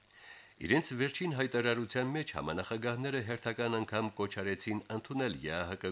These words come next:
գործող նախագահի անձնական ներկայացուցչի թիմի ընդլայնումը և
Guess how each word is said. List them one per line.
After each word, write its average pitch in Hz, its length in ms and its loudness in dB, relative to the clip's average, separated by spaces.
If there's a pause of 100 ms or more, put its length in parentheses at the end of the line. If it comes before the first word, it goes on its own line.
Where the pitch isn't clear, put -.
(100)
գործող 90 340 -2
նախագահի 87 460 -2 (180)
անձնական 85 540 -2
ներկայացուցչի 85 760 -4 (200)
թիմի 90 280 0 (200)
ընդլայնումը 76 560 0 (540)
և 80 180 2